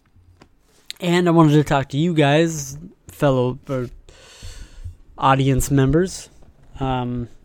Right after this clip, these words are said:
I don't know what I'm gonna be doing next week.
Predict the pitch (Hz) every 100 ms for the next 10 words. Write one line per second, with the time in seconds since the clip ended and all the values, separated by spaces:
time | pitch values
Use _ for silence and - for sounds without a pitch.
0 | _ - - - 156 175 185 190 156 156
1 | 156 160 160 147 139 131 135 147 175 190
2 | 185 - 233 -